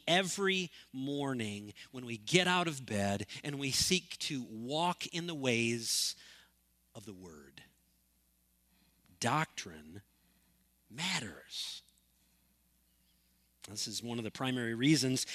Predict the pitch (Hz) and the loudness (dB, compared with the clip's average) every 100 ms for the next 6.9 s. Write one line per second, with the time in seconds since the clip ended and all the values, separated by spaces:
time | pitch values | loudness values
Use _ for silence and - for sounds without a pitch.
0 | - 151 143 160 160 151 - 143 - 170 | -4 0 4 6 6 4 4 2 6 8
1 | 175 170 139 127 117 185 180 156 131 - | 8 6 4 6 6 6 4 0 0 0
2 | - 220 277 302 - - - - 160 160 | 4 6 6 6 2 -8 -8 -2 2 6
3 | 202 202 196 196 190 170 156 - - - | 8 6 6 6 6 6 6 8 6 6
4 | 226 240 196 165 196 190 - 170 190 185 | 6 8 8 8 6 2 0 0 2 4
5 | 190 196 180 202 185 180 - 214 202 170 | 4 4 6 8 6 6 6 6 6 6
6 | 143 135 120 127 175 240 226 151 | 6 2 -2 -4 2 4 6 4